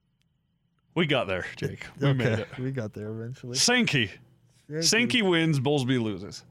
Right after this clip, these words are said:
Speaker 1: Does Utah and B Y U win?
Speaker 2: So B Y U, I think, is immediately, you know, could,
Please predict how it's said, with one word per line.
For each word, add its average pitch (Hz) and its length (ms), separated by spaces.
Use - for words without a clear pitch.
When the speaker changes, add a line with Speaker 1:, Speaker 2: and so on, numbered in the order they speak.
Speaker 1:
Does 151 240
Utah 165 380
and 123 100
B 120 100
Y 113 140
U 135 140
win? 87 220
Speaker 2:
So 147 580
B 233 140
Y 214 120
U, 170 200
I 147 40
think, 147 240
is 135 280
immediately, 127 1080
you 131 120
know, 117 140
could, 180 380